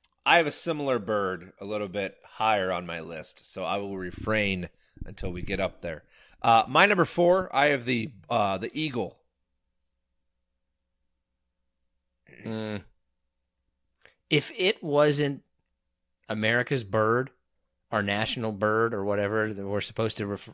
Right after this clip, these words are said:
Speaker 2: recall it,
Speaker 1: Mm-hmm.
Speaker 2: our national animal.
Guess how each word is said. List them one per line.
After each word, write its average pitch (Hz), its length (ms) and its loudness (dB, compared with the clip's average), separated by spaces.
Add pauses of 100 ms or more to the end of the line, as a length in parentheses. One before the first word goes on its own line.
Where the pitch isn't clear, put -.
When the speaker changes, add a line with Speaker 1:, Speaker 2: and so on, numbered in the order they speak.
Speaker 2:
recall 104 600 -4
it, 110 140 -8
Speaker 1:
Mm-hmm. 95 260 -12 (140)
Speaker 2:
our 90 80 -10
national 98 440 -4
animal. 104 480 -6